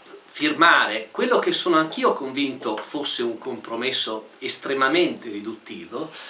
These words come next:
viene letto da moltissimi intellettuali, per esempio israeliani, anche liberal, penso a Yoshua per esempio, che da quel momento lì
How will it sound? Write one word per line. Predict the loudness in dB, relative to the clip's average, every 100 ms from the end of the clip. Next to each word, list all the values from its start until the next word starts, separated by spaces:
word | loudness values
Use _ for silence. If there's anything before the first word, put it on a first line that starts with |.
| -16 -18 -20 -10
viene | 2 4 6
letto | 4 2 0
da | 2
moltissimi | 2 0 -4 -4 -2 -2 -4 -8
intellettuali, | -8 -6 -6 -2 2 4 2
per | -4 -8
esempio | -2 -2 -2 -6
israeliani, | -4 -2 0 0 -2 -4
anche | -8 -6
liberal, | -4 -2 -2 -2 -4 -6 -8 -10 -12 -10
penso | -4 -4 -4 -6 -2
a | -2
Yoshua | -2 -4 -4 -4 -4 -6 -10
per | -12
esempio, | -12 -6 -6 -8 -12 -10 -8
che | -6
da | -6
quel | -4 -2 -2
momento | 0 -2 -4 -4
lì | 2 2 0